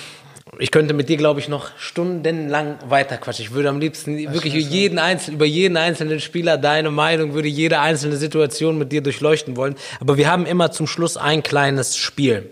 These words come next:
Speaker 1: Und das würde ich mit dir auch gerne machen. Das heißt entweder oder. Ich stelle dir zwei Optionen und du musst dich für eine entscheiden.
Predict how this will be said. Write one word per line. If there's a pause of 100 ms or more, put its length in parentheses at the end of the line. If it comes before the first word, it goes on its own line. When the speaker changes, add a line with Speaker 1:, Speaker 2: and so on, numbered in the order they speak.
(540)
Speaker 1:
Und
das
würde
ich
mit
dir
auch
gerne
machen. (460)
Das
heißt
entweder
oder. (840)
Ich
stelle
dir
zwei
Optionen (1000)
und
du
musst
dich
für
eine
entscheiden.